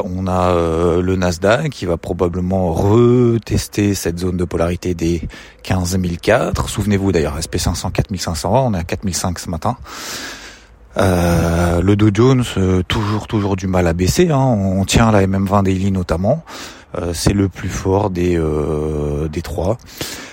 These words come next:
Euh, donc tant qu'on est au-dessus de trente-cinq mille deux cents, je ne shorte pas, je ne vends pas. L'objectif, encore une fois, c'est pas de, d'estimer que le marché doit baisser parce que l'économie est dégueulasse, hein.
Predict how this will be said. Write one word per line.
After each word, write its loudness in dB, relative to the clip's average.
Euh, -4
donc -6
tant 2
qu'on 0
est 0
au-dessus 0
de -6
trente-cinq -6
mille -4
deux 2
cents, -4
je -2
ne 0
shorte -6
pas, -4
je -2
ne -4
vends -6
pas. -12
L'objectif, 0
encore 0
une 0
fois, 2
c'est -6
pas 4
de, 2
d'estimer 2
que -2
le 0
marché 0
doit 4
baisser 2
parce -12
que 0
l'économie 2
est 2
dégueulasse, 4
hein. -12